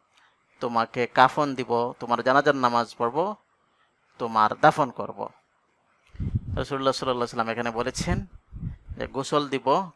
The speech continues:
কাফন দিব, দাফন করব, সব কিছুই করব। অনুরূপভাবে মুওয়াত্তা মালিকের মধ্যে পাওয়া যায়, এখানে পাওয়া যায় যে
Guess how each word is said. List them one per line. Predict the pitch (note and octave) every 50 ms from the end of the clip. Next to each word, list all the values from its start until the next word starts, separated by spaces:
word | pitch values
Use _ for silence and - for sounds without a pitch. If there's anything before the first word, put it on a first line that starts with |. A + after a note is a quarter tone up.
| -
কাফন | - A#2+ A#2+ - D3 D3 D3+
দিব, | C3+ C#3+ C3 D#3 F#3 A3 A3 F#3+ C#3+
দাফন | C3+ E3 E3+ E3+ E3 C#3 A2
করব, | - A2+ A2+ G#2+ G2 G2+ G2+ - _ _
সব | - - D3 C#3
কিছুই | - - - - - C3 A2
করব। | - G#2+ G#2 - - G#2 G#2+ - - - - - - - - - - _ _ _ _ _ _ _ _ _ _ _ _ - - - _ _ _ _ _ - -
অনুরূপভাবে | - C#3+ D3+ D#3+ E3 D3+ D3+ D#3 D3+ D3 E3 E3 F3 - - _ _ - - - _ _ _ - - - _ _ _ _ _ - - - - - - - - _ -
মুওয়াত্তা | C3+ - F3 - - A3+ G#3
মালিকের | F3 D3+ C#3+ D3+ D3+ G3 G3
মধ্যে | F#3+ E3+ D#3 - - D#3
পাওয়া | - C3+ A#2 A2+ A2+
যায়, | A2+ A#2 A2 A2 C3 E3 F#3 - - - - - - _ _ _ _ _ _ _ _ _ _ _ _ _ - - - - - - _ _ _ _ _ -
এখানে | A#2+ - A#2+ B2+ B2 A#2
পাওয়া | - A#2 A#2 A#2+
যায় | B2 C#3 C#3 C3+
যে | D3 E3+ G3+